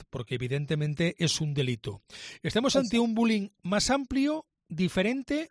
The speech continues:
Speaker 1: igual de peligroso? ¿Cómo está evolucionando este, lo voy a decir la palabra, este asco?
Speaker 2: <laughs> Sí, pues mira, les lo estabas diciendo, es, está, este, las redes sociales lo que han hecho es amplificar el daño,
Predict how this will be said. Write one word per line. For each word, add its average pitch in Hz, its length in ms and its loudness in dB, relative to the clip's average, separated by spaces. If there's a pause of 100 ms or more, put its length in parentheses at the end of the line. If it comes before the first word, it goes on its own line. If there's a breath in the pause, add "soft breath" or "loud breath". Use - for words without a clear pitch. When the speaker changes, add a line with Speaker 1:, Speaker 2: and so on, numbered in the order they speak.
(120)
Speaker 1:
igual 185 300 2
de 214 120 2
peligroso? 226 680 0 (380 soft breath)
¿Cómo 214 180 2
está 247 160 0
evolucionando 208 1000 2
este, 175 720 0 (300 soft breath)
lo 156 80 -4
voy 185 80 2
a - 20 2
decir 202 120 2
la 185 100 4
palabra, 120 260 -2
este 170 220 -2
asco? - 300 -8 (800)
Speaker 2:
<laughs> 185 280 6
Sí, 196 320 0
pues 185 300 -4
mira, 190 340 2
les 185 320 -2
lo 180 60 -2
estabas 185 340 0
diciendo, 175 420 -4
es, 175 180 -6 (360 loud breath)
está, 214 540 4
este, 202 400 -2
las 202 180 4
redes 233 220 6
sociales 269 340 2
lo 240 120 2
que 233 100 2
han 220 80 4
hecho 233 160 0
es 247 180 -4
amplificar 196 840 0
el 175 160 -2
daño, 160 460 -2